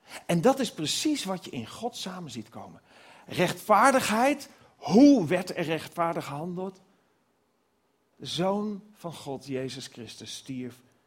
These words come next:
en betaalde de prijs van onze zonde. En hoe zie je barmhartigheid? Dat wanneer een mens berouw heeft van zijn fouten,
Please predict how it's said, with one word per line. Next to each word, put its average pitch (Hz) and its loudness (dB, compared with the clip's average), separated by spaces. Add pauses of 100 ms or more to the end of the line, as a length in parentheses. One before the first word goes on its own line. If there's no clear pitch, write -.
(600)
en 127 -8
betaalde 202 -4
de 127 -8
prijs 143 -12
van 127 -10
onze 117 -10
zonde. 110 -14 (2500)
En 101 -20
hoe 110 -12
zie 135 -4
je 127 -4
barmhartigheid? 123 -8 (1200)
Dat - -8
wanneer 156 0
een 139 -4
mens 165 -2
berouw 160 0
heeft 214 -4
van 214 -10
zijn 190 -8
fouten, 120 -14